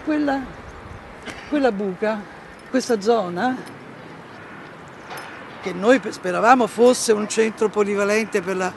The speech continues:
per la comunità. Naturalmente tutti i progetti, eh, sono falliti, cioè progetti sogni forse. Eh, il comune chiaramente non potendo acquisire un'area privata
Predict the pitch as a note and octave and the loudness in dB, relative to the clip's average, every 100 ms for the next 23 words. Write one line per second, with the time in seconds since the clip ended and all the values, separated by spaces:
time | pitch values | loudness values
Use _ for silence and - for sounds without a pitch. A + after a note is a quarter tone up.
0 | - - - - - G3 F#3 G3 F3+ F#3+ | -10 -16 -16 -16 -4 0 0 0 -2 -2
1 | F#3 G3 G#3 A3 G3+ F#3+ F3 F3 G3 F#3+ | 0 6 8 8 6 4 -2 -2 0 0
2 | G#3+ - F3+ G3+ G3+ F3 F#3+ E3+ G3+ G3+ | -2 -2 -4 -4 -6 -4 -4 2 2 2
3 | - F3+ - - - - - - F#3+ F#3 | 0 -6 -8 -16 -16 -16 -16 -6 0 2
4 | G#3+ F#3+ F#3 A3+ G#3 G#3 F#3+ E3 C#4 D4 | 4 4 6 6 6 2 0 6 8 8
5 | G3 F#3 F3 D#3+ F3 F3 F3+ - E3 A3+ | 4 -2 -4 -4 -4 0 0 0 2 4
6 | G#3 E3+ E3 - E3 D3 - G#3+ - - | 6 4 -2 0 0 0 -2 -4 -6 -16
7 | - - - - - - F#3+ F3+ F3+ F3+ | -16 -16 -16 -16 -16 -4 0 0 0 -2
8 | F3 F#3+ A3 A3 A#3+ F#3+ G3+ G3 G#3+ G3+ | -2 0 4 6 6 6 2 2 2 0
9 | G3 F#3 G#3 G#3+ A#3 A3+ G3+ - G#3+ G3+ | 0 0 2 4 6 6 4 0 -2 2
10 | G#3+ F3+ F3+ G3+ G3 F#3+ G3+ G3+ F#3 D#3+ | 2 2 2 4 6 4 4 4 4 4
11 | E3 A3 | 4 4